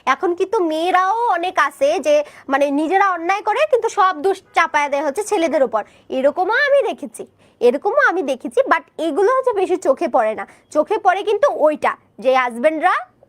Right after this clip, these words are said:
স্ত্রীদের উপর নির্যাতন করতেছে। But এখনকার সময়ে আমি বলবো যে আসলে ছেলেরাই অনেক বেশি অসহায়, কারণ মেয়েরা আসলে নারী ক্ষমতায়ন নামে যে বিষয়টা চলে আসছে, কিছু বলা যায় না।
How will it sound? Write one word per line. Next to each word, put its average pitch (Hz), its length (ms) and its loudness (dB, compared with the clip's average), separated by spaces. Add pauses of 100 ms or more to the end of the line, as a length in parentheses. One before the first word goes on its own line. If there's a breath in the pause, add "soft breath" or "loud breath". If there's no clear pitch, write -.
(120)
স্ত্রীদের 349 480 -2
উপর 403 260 0
নির্যাতন 277 420 -2
করতেছে। 240 360 -6 (260 soft breath)
But - 100 2 (100)
এখনকার 554 640 0
সময়ে 480 360 -2
আমি 427 140 -2
বলবো 294 300 0
যে 330 100 0
আসলে 320 260 -2
ছেলেরাই 403 540 -2
অনেক 320 280 -2
বেশি 262 200 -2
অসহায়, 240 440 -2 (260 soft breath)
কারণ 302 280 2
মেয়েরা 320 520 0 (460 loud breath)
আসলে 320 360 -2 (260 loud breath)
নারী 277 280 0
ক্ষমতায়ন 311 680 0
নামে 311 380 0
যে 294 300 -2 (200)
বিষয়টা 330 320 0
চলে 302 260 0
আসছে, 262 400 -2 (240 soft breath)
কিছু 349 240 2
বলা 285 240 2
যায় 233 200 -2
না। 214 140 -6